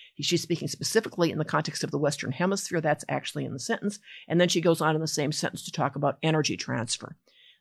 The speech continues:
That's extracted, that is digested, that is inaccurately quoted in our mainstream to say that she said she stood for open trade and open borders. Now, if she said that privately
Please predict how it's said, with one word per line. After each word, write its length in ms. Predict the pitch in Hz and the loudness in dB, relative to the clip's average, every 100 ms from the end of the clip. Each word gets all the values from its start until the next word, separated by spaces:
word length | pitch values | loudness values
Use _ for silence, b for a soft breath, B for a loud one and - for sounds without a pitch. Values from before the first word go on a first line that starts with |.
| 151 | 2
That's 400 | 165 185 - - _ _ _ _ - 135 - | 6 6 4 -12 _ _ _ _ -8 -6 0
extracted, 920 | 240 - - 175 147 139 - 95 - - | 2 4 2 2 2 0 -6 -8 -8 -4
that 180 | 147 143 | -2 0
is 100 | 151 | 0
digested, 840 | 143 190 190 - 120 - - 135 | 4 6 6 4 -2 -4 -2 0
that 180 | 147 135 | 0 0
is 200 | 143 - _ _ | -2 -6 _ _
inaccurately 800 | 180 202 - 170 180 - - 151 | 4 4 6 4 4 2 0 0
quoted 600 | 147 - 175 190 135 - B B | -2 2 6 6 6 0 B B
in 140 | 156 | 2
our 160 | 151 151 | 4 4
mainstream 560 | 151 135 - - 143 139 | 2 0 -4 -2 -2 -2
to 100 | 147 | -2
say 360 | 160 135 135 b b - | 2 2 0 b b -6
that 100 | 123 | 0
she 160 | 165 | 2
said 280 | 147 151 143 | 2 2 2
she 120 | 151 | 0
stood 280 | - 147 143 | -2 -2 -2
for 120 | 143 | 0
open 200 | 139 143 | 0 0
trade 280 | 135 151 147 | -4 -2 -2
and 100 | 131 | 0
open 240 | 123 98 | -2 -4
borders. 460 | 101 147 135 120 - b b b - | -4 -2 -2 -4 -10 b b b -2
Now, 240 | 165 147 - | 2 2 0
if 100 | 143 | -2
she 180 | - 165 | 0 0
said 380 | - 240 240 | 2 4 4
that 260 | 196 185 - | 4 2 0
privately 800 | - 202 262 247 - 139 110 - | -2 4 6 4 0 -2 -2 -6